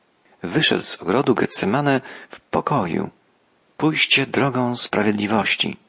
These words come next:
zgodzenie się z wolą Boga jest wykorzenieniem niepokoju, znalezieniem drogi prowadzącej do trwałego pokoju. Autor listu do Hebrajczyków gromadzi wiele dowodów, by przekonać,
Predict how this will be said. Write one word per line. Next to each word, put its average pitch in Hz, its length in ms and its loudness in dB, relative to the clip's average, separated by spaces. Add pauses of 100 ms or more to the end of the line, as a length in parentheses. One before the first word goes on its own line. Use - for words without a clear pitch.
(560)
zgodzenie 151 580 0
się 139 200 0
z - 120 2
wolą 123 440 -2
Boga 95 440 -2 (680)
jest - 460 0
wykorzenieniem 110 840 2 (300)
niepokoju, 117 800 0 (680)
znalezieniem 107 600 4
drogi 110 500 2 (380)
prowadzącej 107 640 2
do 107 380 2
trwałego 104 640 0
pokoju. - 540 -4 (680)
Autor 87 440 2
listu 98 260 -2
do 85 100 2
Hebrajczyków 90 760 0 (520)
gromadzi 101 500 0
wiele 139 280 2
dowodów, 113 560 2 (320)
by 107 100 2
przekonać, - 760 0